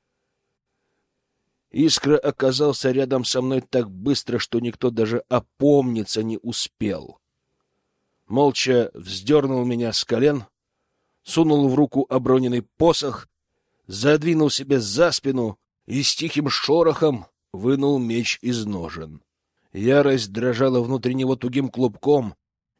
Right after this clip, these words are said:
и если эти люди не дадут нам уйти без боя, если хоть один болт сорвется с направленного в нашу сторону арбалета, то живых людей в этом лагере уже не останется.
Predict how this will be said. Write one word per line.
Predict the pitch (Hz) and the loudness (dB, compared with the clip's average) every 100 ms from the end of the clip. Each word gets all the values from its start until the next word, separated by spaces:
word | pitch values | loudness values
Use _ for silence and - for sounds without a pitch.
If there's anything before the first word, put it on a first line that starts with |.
| _ | _
и | 95 | -8
если | 98 95 101 107 | -6 -6 -8 -8
эти | 107 104 107 | -8 -8 -8
люди | 104 107 104 90 76 78 76 - _ - | -6 -6 -6 -8 -12 -14 -14 -18 _ -12
не | 98 | -8
дадут | 110 113 120 120 | -6 -4 -4 -6
нам | 98 120 120 - | -4 -4 -4 -4
уйти | 113 101 - 120 | -6 -6 -4 -4
без | 92 117 92 85 | -2 -2 -4 -10
боя, | 85 123 135 110 90 73 - _ _ _ _ _ _ _ _ _ | -2 2 2 0 -4 -6 -12 _ _ _ _ _ _ _ _ _
если | 113 127 139 | -4 0 0
хоть | 135 139 | 0 0
один | 143 147 165 | -2 0 -2
болт | 127 104 196 190 | -2 2 2 2
сорвется | - 160 143 139 147 - 123 | 0 -2 0 0 0 -2 -4
с | - | -2
направленного | 127 123 127 113 113 117 117 | -4 0 0 0 -2 -2 -4
в | 110 | -4
нашу | 120 113 | -8 -8
сторону | - 117 110 113 | -6 -4 -2 -4
арбалета, | 117 120 104 110 104 104 90 _ _ _ _ _ _ | -4 -2 0 -2 -2 -6 -8 _ _ _ _ _ _
то | - 113 | -4 -4
живых | 113 101 90 101 - | -2 -6 -4 -6 -8
людей | 90 92 92 | -10 -6 -6
в | |
этом | 90 90 87 | -6 -10 -10
лагере | 92 87 90 | -10 -10 -12
уже | 73 87 90 | -12 -12 -10
не | 92 98 | -10 -10
останется. | - - - 87 80 - - - | -10 -12 -12 -12 -14 -12 -12 -12